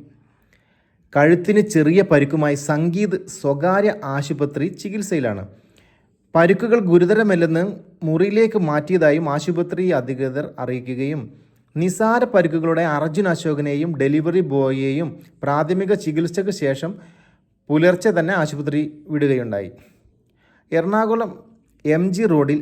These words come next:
അനുമതിയില്ലാതെ നടത്തിയ പാതിരാ ഷൂട്ടിങ്ങിനിടെ കാർ ബൈക്കിലിടിച്ച്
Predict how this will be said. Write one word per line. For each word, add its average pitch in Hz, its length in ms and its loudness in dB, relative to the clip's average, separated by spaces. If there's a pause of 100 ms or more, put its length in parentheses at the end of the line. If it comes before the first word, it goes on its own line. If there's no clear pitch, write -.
അനുമതിയില്ലാതെ 143 920 0 (160)
നടത്തിയ 135 320 -4 (160)
പാതിരാ 160 440 0 (120)
ഷൂട്ടിങ്ങിനിടെ 135 600 -4 (540)
കാർ 175 260 0
ബൈക്കിലിടിച്ച് 143 880 -2